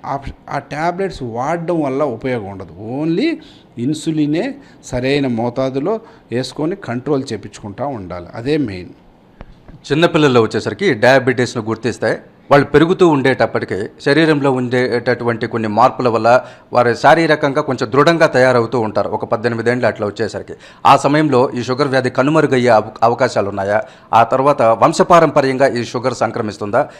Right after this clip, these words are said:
Speaker 2: చిన్నప్పుడు ఒక్కసారి ఈ షుగర్ వ్యాధి సంక్రమిస్తే ఇంకా తర్వాత జీవితాంతం కొనసాగుతుందా? ఏ విధంగా ఉంటుంది?
Speaker 1: ఒకటి, ఇప్పుడు మనకు ఈ షుగర్ వ్యాధి, especially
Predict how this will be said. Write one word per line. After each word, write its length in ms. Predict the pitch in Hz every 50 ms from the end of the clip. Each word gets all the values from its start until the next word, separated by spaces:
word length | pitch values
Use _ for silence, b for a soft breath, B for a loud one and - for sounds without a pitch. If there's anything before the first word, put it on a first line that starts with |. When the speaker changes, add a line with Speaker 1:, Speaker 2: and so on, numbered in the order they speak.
| B B - -
Speaker 2:
చిన్నప్పుడు 360 | 156 175 185 175 - 170 139
ఒక్కసారి 560 | 117 110 123 - - 127 - 139 139 139 127
ఈ 20 | 117
షుగర్ 260 | - - 120 120 127
వ్యాధి 260 | 123 120 120 117 110
సంక్రమిస్తే 600 | 101 - 107 104 107 107 104 95 - 120 104 98 B B B B B -
ఇంకా 160 | 120 117 123
తర్వాత 380 | 117 - 120 117 120 127 120 120
జీవితాంతం 520 | 101 98 127 131 131 127 127 120 117 127
కొనసాగుతుందా? 720 | 101 107 107 113 - 120 107 101 98 - 92 90 92 85 - -
ఏ 100 | 117 127
విధంగా 300 | 135 135 113 117 110 95
ఉంటుంది? 480 | 92 98 101 - - - - - - 147
Speaker 1:
ఒకటి, 360 | 131 120 - 107 101 98 - b b b b b b _ 170
ఇప్పుడు 580 | 156 - 185 180 175 151 143 143 139 139 139 123 - - 131
మనకు 380 | 151 156 160 156 156 156 135 - - _ _ 120
ఈ 760 | 135 135 131 131 127 127 123 123 120 120 120 117 117 120 117 - -
షుగర్ 240 | 165 156 180 196 190
వ్యాధి, 320 | 185 180 170 170 160 139
especially 600 | 117 120 - - - 165 160 160 - 175 170 160